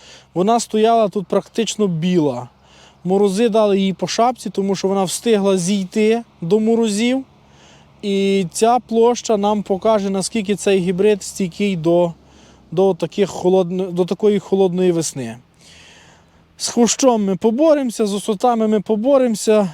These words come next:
е, чистоту ми тут наведемо, до п'ятого листочка тут буде ляльон, навіть балачки не буде. Ми вже собі, в принципі,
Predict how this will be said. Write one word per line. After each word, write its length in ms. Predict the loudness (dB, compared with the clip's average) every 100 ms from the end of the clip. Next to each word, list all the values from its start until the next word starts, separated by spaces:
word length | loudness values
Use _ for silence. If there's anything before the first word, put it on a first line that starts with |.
| -4
е, 160 | -2 0
чистоту 500 | 0 0 0 0 2
ми 140 | 2
тут 180 | 0 0
наведемо, 560 | 2 2 4 4 2 0
до 120 | -2
п'ятого 420 | 0 0 0 0
листочка 600 | 0 -2 -2 -2 -2 -4
тут 200 | -6 -6
буде 280 | -4 -2 2
ляльон, 460 | 2 2 2 0 -6 _ -20 -20 -20 _
навіть 240 | -2 0 0
балачки 520 | 0 0 0 -2 -8
не 120 | -6
буде. 300 | -6 -4 -4
Ми 240 | -4 -4 -4
вже 160 | -4
собі, 240 | -8 -8 -8
в 60 |
принципі, 840 | -6 0 0 0 -4 -6 -4 -6